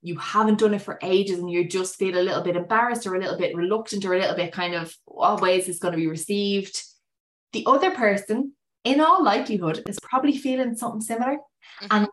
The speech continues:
Speaker 1: love the other person to initiate something or to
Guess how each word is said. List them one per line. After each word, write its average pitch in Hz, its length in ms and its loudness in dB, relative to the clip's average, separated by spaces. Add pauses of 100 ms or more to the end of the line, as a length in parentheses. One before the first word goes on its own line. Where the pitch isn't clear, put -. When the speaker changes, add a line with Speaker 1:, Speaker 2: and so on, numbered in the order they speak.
(160)
Speaker 1:
love 208 680 4 (220)
the 208 140 4
other 185 200 2
person 165 640 -6 (260)
to 185 220 4
initiate 160 580 0
something 147 400 -6
or 165 220 2
to 160 340 0